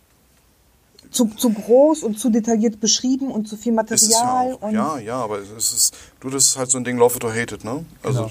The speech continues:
Speaker 2: es ist,
Speaker 1: Genau.
Speaker 2: mir ist es auch zu viel, deshalb spiele ich's ja auch aktuell nicht mehr und, äh,
Speaker 3: Aber es gibt ja viele, die stehen da genau
Speaker 2: Genau,
Speaker 3: da drauf.
Speaker 2: genau, die wollen,
Speaker 3: Das
Speaker 2: die wollen das und die finden das halt geil.
Speaker 3: Das ist der Grund,
Speaker 1: Ja.
Speaker 3: warum es auch gerade in den U S A so gut ankommt.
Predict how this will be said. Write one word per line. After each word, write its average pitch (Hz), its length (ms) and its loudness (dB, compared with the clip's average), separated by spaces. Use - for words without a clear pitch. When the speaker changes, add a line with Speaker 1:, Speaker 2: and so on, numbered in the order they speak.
Speaker 2:
es 113 80 -12
ist, - 100 -14
Speaker 1:
Genau. 185 280 6
Speaker 2:
mir 247 140 0
ist - 120 2
es 208 60 -6
auch - 180 -4
zu - 120 -4
viel, 110 480 -8
deshalb 101 240 -6
spiele 117 220 -10
ich's 104 120 -4
ja 101 60 -2
auch 95 120 -6
aktuell 98 340 -6
nicht 98 180 -12
mehr 95 200 -8
und, 95 280 -14
äh, 95 560 -14
Speaker 3:
Aber 180 100 -4
es 127 80 0
gibt 135 140 -4
ja 135 80 4
viele, 131 220 0
die 117 100 -4
stehen 123 220 -2
da 113 100 2
genau 113 320 2
Speaker 2:
Genau, 131 220 6
Speaker 3:
da 131 100 4
drauf. 123 100 -2
Speaker 2:
genau, 110 220 6
die 104 120 -10
wollen, 127 240 4
Speaker 3:
Das 131 60 -4
Speaker 2:
die 113 140 -6
wollen 123 200 6
das 123 320 4
und - 380 -14
die 110 60 -18
finden 123 180 -8
das 120 180 2
halt 135 160 -10
geil. 127 280 -4
Speaker 3:
Das 120 100 -4
ist - 40 0
der 131 80 6
Grund, 127 140 4
Speaker 1:
Ja. 127 60 2
Speaker 3:
warum 127 140 4
es 123 40 0
auch 117 100 -2
gerade 123 200 2
in 120 60 -6
den 117 60 -8
U 123 40 -6
S 120 80 -8
A 107 160 4
so 131 80 2
gut 123 180 -2
ankommt. 104 400 -10